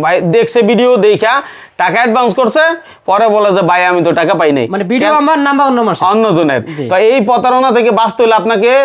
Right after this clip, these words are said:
Speaker 1: যখনই
Speaker 2: ভিডিও কল।
Speaker 1: লেনদেন করেন, ভাইয়ের সাথে ভিডিও কলে দেখে নিবেন।
Speaker 2: জি।
Speaker 1: ভাই আছে কিনা, তারপরে লেনদেন করবেন। সারা দেশে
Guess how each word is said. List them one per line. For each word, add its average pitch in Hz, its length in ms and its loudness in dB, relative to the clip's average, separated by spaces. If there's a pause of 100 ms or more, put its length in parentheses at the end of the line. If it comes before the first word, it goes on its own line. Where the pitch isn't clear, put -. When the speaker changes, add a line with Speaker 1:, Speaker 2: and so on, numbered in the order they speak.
Speaker 1:
যখনই 202 240 -2
Speaker 2:
ভিডিও 214 120 0
কল। 214 60 2
Speaker 1:
লেনদেন 220 300 0
করেন, 190 340 0
ভাইয়ের 160 220 0
সাথে 240 380 -2 (200)
ভিডিও 175 280 2
কলে 156 200 0
দেখে 160 240 0
নিবেন। 131 260 0
Speaker 2:
জি। 120 380 -10
Speaker 1:
ভাই 170 160 0
আছে 180 200 -2
কিনা, 214 240 0
তারপরে 180 380 0
লেনদেন 185 340 0
করবেন। 190 260 -2
সারা 214 300 -2
দেশে 180 260 -2